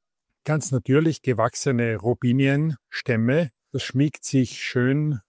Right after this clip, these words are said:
in den Boden, ist also alles andere als gerade. Und so ergibt sich hier ein sehr naturnahes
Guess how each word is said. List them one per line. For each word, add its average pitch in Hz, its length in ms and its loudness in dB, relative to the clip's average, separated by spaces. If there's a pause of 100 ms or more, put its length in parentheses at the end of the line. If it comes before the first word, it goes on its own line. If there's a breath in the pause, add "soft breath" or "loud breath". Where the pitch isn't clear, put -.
(140)
in 135 260 0
den 117 480 0
Boden, 151 680 0 (340)
ist - 480 -10 (1000)
also 139 300 -4
alles 123 280 0
andere 135 340 0
als - 180 -4
gerade. 127 640 2 (680 soft breath)
Und 123 720 0 (480)
so 143 440 4 (580)
ergibt 151 320 -4
sich 156 180 0
hier 143 180 2
ein 131 160 4
sehr 123 600 2 (1040)
naturnahes 127 1500 2